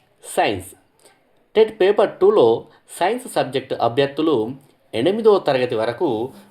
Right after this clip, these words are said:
పుస్తకాలు అవపోసాన పట్టాలి. ఆయా అంశాల బేసిక్స్, అప్లికేషన్స్ వంటి వాటిపై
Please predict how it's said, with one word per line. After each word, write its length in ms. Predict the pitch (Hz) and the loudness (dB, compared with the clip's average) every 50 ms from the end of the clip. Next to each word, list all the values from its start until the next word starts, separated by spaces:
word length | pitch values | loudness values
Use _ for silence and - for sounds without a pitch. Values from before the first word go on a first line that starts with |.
| _ _ - | _ _ -10
పుస్తకాలు 580 | 143 - - 160 151 - 185 196 160 120 101 - - - - | -10 -6 -6 -6 -2 -2 0 0 2 0 -2 -4 -10 -4 0
అవపోసాన 600 | 120 131 160 - 202 170 147 - 135 110 107 156 | 2 2 2 4 2 0 2 0 -4 -4 -4 -6
పట్టాలి. 480 | - - 160 123 - - 92 90 92 - _ _ _ _ _ _ _ _ _ _ - | -4 -2 -4 -4 -4 -6 -8 -8 -10 -14 _ _ _ _ _ _ _ _ _ _ -2
ఆయా 280 | 104 120 131 135 135 - | 0 2 2 2 0 -2
అంశాల 600 | 113 120 127 127 - 143 131 127 120 104 104 110 - - _ _ _ | -2 -8 -8 -8 -4 -4 -2 -2 -2 -2 -4 -6 -10 -16 _ _ _
బేసిక్స్, 600 | 107 104 104 123 123 120 - - 123 135 131 - - - _ _ _ - | -14 -2 2 2 2 2 0 -2 -6 -8 -8 -12 -18 -20 _ _ _ -2
అప్లికేషన్స్ 800 | - 117 - - 147 135 - 120 110 107 107 127 120 131 131 - | -2 -2 -2 -2 -6 -4 0 0 0 0 0 -2 -6 -6 -4 -4
వంటి 360 | 123 117 113 107 - 107 98 | -4 -4 -4 -4 -4 -4 -2
వాటిపై 540 | 98 104 123 131 - - 175 120 101 101 - | -2 -2 -4 -6 -4 -2 -2 -2 -2 -4 -6